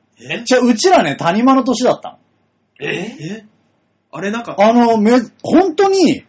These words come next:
Speaker 3: うん。
Speaker 2: そのね、同じ市内に中学校が三つある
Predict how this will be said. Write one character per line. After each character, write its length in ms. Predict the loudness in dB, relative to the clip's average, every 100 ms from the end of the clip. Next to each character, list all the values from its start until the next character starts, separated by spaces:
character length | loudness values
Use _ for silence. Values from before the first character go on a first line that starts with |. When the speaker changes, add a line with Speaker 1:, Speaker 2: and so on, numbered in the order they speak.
| _
Speaker 3:
う 40 |
ん。 20 |
Speaker 2:
そ 120 | -6 -2
の 100 | 0
ね、 320 | 2 0 -4 _ _ _ -6
同 240 | 0 0
じ 100 | 0
市 180 | -2 0
内 220 | 2 0
に 180 | -2 -4
中 140 | -2
学 140 | -4 -4
校 80 |
が 80 | -10
三 160 | -14 -14
つ 140 | -2
あ 80 | -2
る 100 | -2